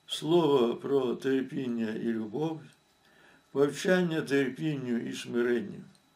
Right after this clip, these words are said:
В цих творах Феодосій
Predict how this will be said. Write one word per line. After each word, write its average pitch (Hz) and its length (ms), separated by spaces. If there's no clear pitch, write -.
В - 100
цих 190 240
творах 151 540
Феодосій 123 760